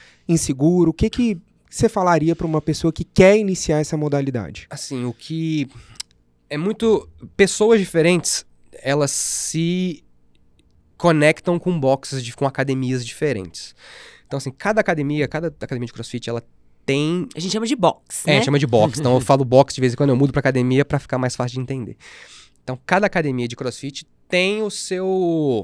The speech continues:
Speaker 2: o seu nicho, tem o seu, o, o tipo de pessoa que atende, tem academias que têm pessoas mais iniciantes, tem pesso-, tem academias que têm pessoas mais avançadas, tem academias que são mais sérias e conduzem uma aula de forma mais, mais estrita,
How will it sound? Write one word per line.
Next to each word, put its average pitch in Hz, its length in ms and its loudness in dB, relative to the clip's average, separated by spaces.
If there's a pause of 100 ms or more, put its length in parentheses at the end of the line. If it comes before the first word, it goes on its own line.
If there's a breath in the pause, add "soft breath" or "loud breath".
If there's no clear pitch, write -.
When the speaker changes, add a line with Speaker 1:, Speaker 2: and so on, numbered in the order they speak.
(160)
Speaker 2:
o - 60 -14
seu 233 140 0
nicho, 165 420 -2
tem 185 260 -2
o 160 80 -4
seu, - 200 -12 (120)
o, 123 440 -12
o 120 60 -12
tipo - 220 -6
de 143 80 -8
pessoa 139 240 -6
que - 80 -10
atende, 160 520 -2 (180 loud breath)
tem 196 80 -4
academias 160 500 0
que - 120 -12
têm 139 200 -4
pessoas 131 360 -6
mais 127 160 -6
iniciantes, 117 600 -8 (200)
tem 151 120 -8
pesso-, - 360 -12
tem 131 120 -4
academias 127 460 -6
que - 80 -12
têm 127 140 -14
pessoas 117 280 -10
mais 110 140 -10
avançadas, 113 480 -12 (380 loud breath)
tem 160 200 -6 (140)
academias 143 400 -2
que - 100 -16
são 131 140 -8
mais 139 220 -2
sérias 131 840 -2
e 131 80 -8
conduzem 131 560 -2
uma 120 160 -2
aula 120 180 0
de 117 120 -6
forma 113 260 -6
mais, 113 300 -10 (360)
mais 120 560 -4
estrita, 127 520 -6